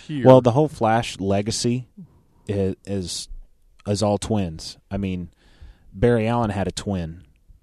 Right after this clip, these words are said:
Speaker 2: that we just found out about in recent years. Um,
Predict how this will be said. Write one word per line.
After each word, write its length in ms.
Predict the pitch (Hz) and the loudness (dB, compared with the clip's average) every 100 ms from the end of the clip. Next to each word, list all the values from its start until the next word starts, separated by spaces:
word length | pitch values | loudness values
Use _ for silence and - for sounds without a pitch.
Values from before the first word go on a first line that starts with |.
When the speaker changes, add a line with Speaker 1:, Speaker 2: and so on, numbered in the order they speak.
| _ - | _ -8
Speaker 2:
that 140 | 71 | -4
we 120 | 95 | -4
just 240 | 92 95 - | -4 -6 -4
found 240 | 104 95 | -4 -2
out 180 | 90 87 _ | -4 -4 _
about 340 | - 87 85 - | -12 -8 -8 -8
in 140 | 90 | -8
recent 300 | 90 90 78 | -6 -6 -8
years. 400 | 90 80 78 - _ - - | -8 -8 -10 -18 _ -20 -14
Um, 360 | 87 82 80 | -10 -10 -12